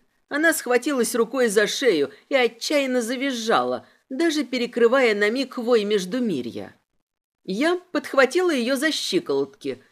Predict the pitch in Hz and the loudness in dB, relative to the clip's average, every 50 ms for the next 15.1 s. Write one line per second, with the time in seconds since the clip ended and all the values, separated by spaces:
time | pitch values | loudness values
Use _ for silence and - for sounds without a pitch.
0 | _ _ _ - 339 339 339 - 254 220 202 - - 226 233 240 226 214 202 196 | _ _ _ -6 -4 -4 0 4 4 4 4 4 0 -2 0 2 4 4 4 2
1 | 202 - - _ - 214 214 165 127 107 - - - - _ _ _ _ _ _ | 0 -6 -16 _ -4 -2 0 0 -2 -4 -6 -12 -20 -20 _ _ _ _ _ _
2 | _ _ - - 156 165 - 196 180 180 - - 214 226 233 226 202 180 156 165 | _ _ -8 -6 -4 -2 0 0 0 0 0 2 2 2 4 4 4 4 4 4
3 | 180 185 180 - - - 294 277 277 - _ _ _ _ - - 262 294 359 381 | 2 2 0 -2 0 2 2 0 0 -2 _ _ _ _ -8 -4 0 2 2 2
4 | 359 - - 277 262 247 226 277 320 320 269 226 170 185 233 254 196 190 240 254 | 2 2 2 2 2 2 0 -2 0 0 0 0 0 0 -2 -2 -2 -4 -4 -4
5 | - - 247 240 - - - - 233 190 147 131 123 - - - 107 120 - _ | -4 -4 -4 -4 -4 -8 -4 0 2 2 2 0 -2 -6 -8 -14 -14 -14 -16 _
6 | _ - 262 262 214 233 254 277 240 190 208 196 175 160 - - 180 165 165 - | _ -6 -6 -4 -2 0 2 2 2 2 2 0 0 0 -2 -4 -2 -2 -2 -2
7 | - 208 185 170 151 - - - - - - - - 156 147 - - 131 127 120 | 0 -2 0 -2 -2 -8 -10 -14 -14 -14 -12 -8 -8 -8 -6 -6 -6 -8 -8 -8
8 | 104 - _ _ _ _ _ _ _ _ _ _ _ _ - - 175 175 180 185 | -10 -14 _ _ _ _ _ _ _ _ _ _ _ _ -18 -14 -10 -8 -2 0
9 | 262 269 269 269 262 254 - - - - - _ _ _ _ _ _ _ _ _ | 0 0 0 0 -4 -10 -14 -20 -20 -20 -20 _ _ _ _ _ _ _ _ _
10 | _ _ - 294 311 330 330 381 392 392 381 320 262 - 269 240 226 226 - 330 | _ _ -8 -2 0 0 2 2 2 2 0 -2 0 2 2 2 2 2 0 -2
11 | 349 330 294 269 285 269 262 247 - 311 302 311 320 311 - 349 254 180 143 - | 0 -2 -2 -2 -4 -4 -4 -4 -4 -4 -4 -4 -4 -4 -4 -2 0 0 -2 -2
12 | - - - 139 127 123 117 - _ _ _ _ _ - - - 330 349 349 - | -6 -10 -8 -8 -8 -8 -10 -14 _ _ _ _ _ -8 -4 0 0 2 0 0
13 | - - - - 330 339 320 - 302 294 285 269 262 240 233 202 220 220 214 - | -2 -6 -6 -4 -4 -6 -4 -4 -4 -4 -2 0 2 2 2 2 0 -4 -4 -4
14 | - 269 277 262 - 233 233 226 220 214 214 202 175 196 202 190 160 139 127 120 | -4 -4 -4 -4 -2 -4 -4 -2 -2 -2 -2 -2 -4 -4 -4 -2 -2 -2 -4 -6
15 | 110 | -10